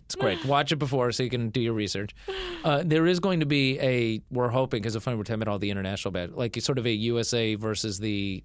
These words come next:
Speaker 2: Oh, that's funny.
Speaker 1: international
Speaker 2: I like that.
Speaker 1: Bachelor angle, which will be
Speaker 2: Cool.
Speaker 1: fun. Um, and yeah, and then we're figuring out, but obviously, yeah, there'll be, you know, some silly challenges similar to Bachelor Pad.
Speaker 2: You gotta get the married couples or,
Speaker 1: Mm-hmm.
Speaker 2: like, people who are, like,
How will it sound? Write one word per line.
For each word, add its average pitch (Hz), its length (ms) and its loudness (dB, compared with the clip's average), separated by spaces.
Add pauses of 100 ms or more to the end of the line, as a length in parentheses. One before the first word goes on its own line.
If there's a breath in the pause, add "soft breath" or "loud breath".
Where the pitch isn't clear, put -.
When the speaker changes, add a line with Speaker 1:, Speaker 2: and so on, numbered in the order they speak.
(120)
Speaker 2:
Oh, 233 120 0
that's 226 200 0
funny. 175 160 2
Speaker 1:
international 139 480 4
Speaker 2:
I - 40 0
like - 100 2
that. 123 140 4
Speaker 1:
Bachelor 101 440 0
angle, 104 540 -2
which 165 140 -6
will 311 160 4
be 240 60 2
Speaker 2:
Cool. 160 100 -2
Speaker 1:
fun. 95 340 -2 (800 loud breath)
Um, 123 760 0 (240)
and 139 460 2
yeah, 202 160 2
and 131 80 -2
then 139 80 2
we're 143 100 2
figuring 139 280 0
out, 123 100 0
but 156 120 2
obviously, 151 440 2
yeah, 135 220 2
there'll 127 220 2
be, 120 460 0 (440 soft breath)
you 214 100 4
know, 147 180 2
some 165 300 2
silly 160 440 4
challenges 135 460 2
similar 139 360 2
to 131 140 0
Bachelor 113 360 0
Pad. 90 420 0
Speaker 2:
You 247 80 0
gotta 269 220 4
get 311 120 -2
the 269 80 -2
married 185 360 0
couples 240 420 -2
or, 208 40 -2
Speaker 1:
Mm-hmm. 180 80 -2
Speaker 2:
like, 170 160 -6
people 180 200 -8
who 185 60 -4
are, 165 140 -2
like, 151 160 -6